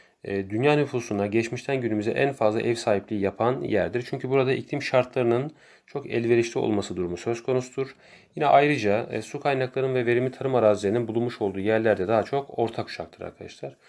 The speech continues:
Burada iki, üç, dört ve beş numaralı yerlere baktığımız zaman orta kuşakta ve özellikle verimli tarım toprakları ve su kaynaklarının bulunmuş olduğu yerlerde,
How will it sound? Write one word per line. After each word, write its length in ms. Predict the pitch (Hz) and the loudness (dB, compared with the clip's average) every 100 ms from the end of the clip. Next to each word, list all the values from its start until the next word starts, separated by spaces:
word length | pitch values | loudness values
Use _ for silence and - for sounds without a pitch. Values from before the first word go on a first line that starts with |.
| - - _ | -20 -20 _
Burada 340 | - 139 147 147 | 0 2 2 0
iki, 440 | 131 - 123 131 - - - _ _ _ _ _ _ - | -8 -2 0 0 -2 -20 -20 _ _ _ _ _ _ -4
üç, 420 | 127 127 - - - _ - _ - _ | -4 -4 -12 -16 -20 _ -20 _ -20 _
dört 240 | 151 147 - | -2 0 0
ve 100 | 117 | 4
beş 260 | 139 139 | 4 4
numaralı 280 | 123 113 107 | 0 2 2
yerlere 340 | 107 104 101 101 | 4 4 2 0
baktığımız 420 | 98 - 117 120 | -2 -4 -8 -4
zaman 320 | 98 110 123 | -2 0 -2
orta 320 | 107 110 143 | -4 -4 -6
kuşakta 640 | - - 104 - 110 131 - - - _ 98 | -8 -4 -4 -4 -6 -6 -10 -20 -20 _ -4
ve 40 | |
özellikle 800 | 107 107 127 143 147 123 131 139 | -2 4 4 4 0 0 2 2
verimli 300 | 110 117 120 | 0 0 -2
tarım 240 | 127 127 135 | -2 -4 -4
toprakları 560 | 127 127 123 127 127 | -4 -2 -2 -2 -2
ve 80 | 131 | -2
su 180 | 131 - | -6 0
kaynaklarının 560 | 127 113 107 110 127 | 2 2 0 -2 -2
bulunmuş 320 | 117 120 127 101 | -2 -2 -2 -2
olduğu 200 | 95 95 | -2 2
yerlerde, 720 | 101 98 95 92 90 127 | 2 4 2 0 0 0